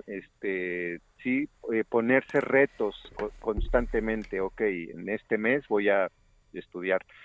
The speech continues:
este concierto, estas piezas, todos los días estudiar escalas,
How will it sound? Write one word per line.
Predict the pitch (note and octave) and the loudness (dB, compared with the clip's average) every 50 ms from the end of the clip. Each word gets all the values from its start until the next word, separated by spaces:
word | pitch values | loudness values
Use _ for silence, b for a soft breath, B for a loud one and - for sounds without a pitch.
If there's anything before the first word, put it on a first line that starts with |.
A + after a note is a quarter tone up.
| B B B B B _ - | B B B B B _ 2
este | A#2+ B2+ A#2+ - - - - - | 4 4 4 4 0 -8 -6 -4
concierto, | - F#2 F#2 - - C3+ C#3+ D3 - - _ - C#3+ B2 A2+ | -2 -4 -4 -4 0 2 4 4 2 2 _ 0 0 2 2
estas | A2 - - F#2+ F#2 - _ | 0 -2 -4 -6 -6 -6 _
piezas, | - C3 C#3 D3+ D3+ - - D3+ D3 D3 D3 C#3+ - _ _ b b b _ _ _ _ _ _ _ _ _ _ _ _ - | 0 2 2 2 2 0 -2 0 0 0 0 -2 -4 _ _ b b b _ _ _ _ _ _ _ _ _ _ _ _ 2
todos | C3+ B2 A#2+ A#2 G#2+ | 4 6 6 6 4
los | G#2 G#2 G2 | 2 -2 -2
días | G#2 A2+ G#2 - - | -2 -2 -2 -4 -6
estudiar | G2 - _ - G2+ G2+ F#2+ F#2 | -14 -14 _ -10 -8 -6 -6 -6
escalas, | F#2+ - _ _ - C#3 C#3+ D3 C#3+ C#3 C#3 C3+ C#3 C#3 C3 | -8 -10 _ _ 2 4 4 4 4 4 2 2 2 0 -2